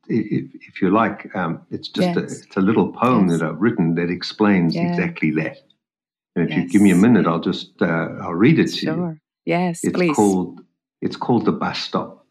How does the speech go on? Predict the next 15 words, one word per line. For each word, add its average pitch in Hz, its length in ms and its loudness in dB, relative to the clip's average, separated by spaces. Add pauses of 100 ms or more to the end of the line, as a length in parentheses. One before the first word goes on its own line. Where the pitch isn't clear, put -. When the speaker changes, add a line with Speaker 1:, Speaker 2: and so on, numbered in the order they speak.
(480)
Speaker 1:
Now, 92 80 2
this - 160 -2
is - 60 -12
pro-, - 320 -2
um, 101 220 -4
it - 200 -6
might 139 280 2
be 151 100 2
very 117 260 2
confronting 120 680 0
for 95 140 0
many 113 260 8
of 98 100 6
your 95 120 8
listeners, 110 560 4